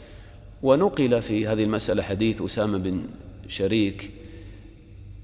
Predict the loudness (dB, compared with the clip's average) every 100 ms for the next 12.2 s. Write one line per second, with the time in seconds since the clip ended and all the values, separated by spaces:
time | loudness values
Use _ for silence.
0 | -18 -20 -20 -20 -20 -8 0 4 4 4
1 | 4 4 2 2 0 0 -2 0 0 -2
2 | -4 0 0 2 2 4 2 0 -8 -16
3 | -16 -16 -12 0 2 4 4 4 2 0
4 | 0 2 4 6 4 2 0 0 2 2
5 | 0 -6 -14 -14 -4 0 0 0 0 0
6 | -2 -2 -2 0 0 2 0 0 0 0
7 | -2 -2 0 2 0 -4 -8 -16 -10 -2
8 | 2 2 0 0 0 0 -4 -14 -14 -16
9 | -16 -18 -18 -20 -20 -2 2 2 2 4
10 | 6 8 8 4 0 -8 -4 -2 2 2
11 | 2 4 6 6 4 2 -2 -2 0 -2
12 | -2 -12